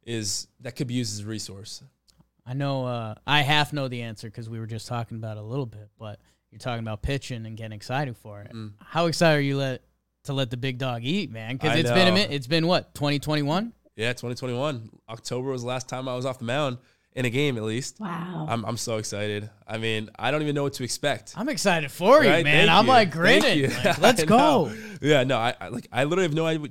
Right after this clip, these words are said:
Speaker 1: idea what to expect. Like I told you, like, we ended at the ninety-nine two range, and, like, it felt like I was flicking in there.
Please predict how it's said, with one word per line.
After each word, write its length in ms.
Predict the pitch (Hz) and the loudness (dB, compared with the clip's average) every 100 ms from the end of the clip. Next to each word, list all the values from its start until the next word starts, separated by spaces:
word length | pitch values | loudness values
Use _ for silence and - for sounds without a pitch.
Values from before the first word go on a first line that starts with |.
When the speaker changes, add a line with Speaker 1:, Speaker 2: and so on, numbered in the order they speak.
| - | -6
Speaker 1:
idea 260 | 143 147 | -4 -2
what 100 | 147 | -4
to 60 | 143 | -6
expect. 380 | 127 165 110 - | -8 -10 -10 -6
Like 100 | 123 | -6
I 60 | |
told 260 | 123 156 135 | -2 -2 -2
you, 40 | |
like, 120 | 110 107 | -6 -6
we 100 | 110 | -6
ended 260 | 123 135 | -6 -4
at 120 | 131 | -6
the 80 | 120 | -6
ninety-nine 400 | 113 123 120 120 | -6 -6 -4 -6
two 160 | - 143 | -4 -4
range, 360 | 123 110 104 - _ _ _ | -4 -4 -8 -12 _ _ _
and, 180 | 120 120 | -4 -2
like, 240 | 117 110 104 _ _ _ _ | -2 -2 -6 _ _ _ _
it 140 | - | -6
felt 180 | 151 160 | -4 -2
like 140 | 147 123 | -2 -2
I 40 | |
was 140 | 113 | -4
flicking 280 | - 147 127 | -4 -6 -2
in 160 | 123 139 | -2 -2
there. 280 | 107 101 | -4 -8